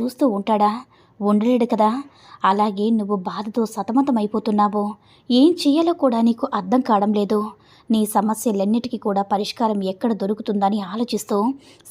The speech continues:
సమయాన్ని వృధా చేసుకుంటున్నావమ్మా. రోజులు గడిచిపోతున్నాయి, నెలలు గడిచిపోతున్నాయి, సంవత్సరాలు కూడా గడిచిపోతున్నాయి. కానీ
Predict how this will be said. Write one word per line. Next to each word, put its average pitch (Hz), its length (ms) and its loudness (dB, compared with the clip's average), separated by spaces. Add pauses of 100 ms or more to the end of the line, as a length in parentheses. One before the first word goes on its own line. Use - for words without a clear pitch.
సమయాన్ని 214 500 0
వృధా 220 280 -4 (120)
చేసుకుంటున్నావమ్మా. 202 840 0 (460)
రోజులు 277 440 2
గడిచిపోతున్నాయి, 214 840 -2 (360)
నెలలు 208 480 0
గడిచిపోతున్నాయి, 208 800 -4 (340)
సంవత్సరాలు 285 520 -2
కూడా 330 320 -2
గడిచిపోతున్నాయి. 214 840 -4 (360)
కానీ 208 420 0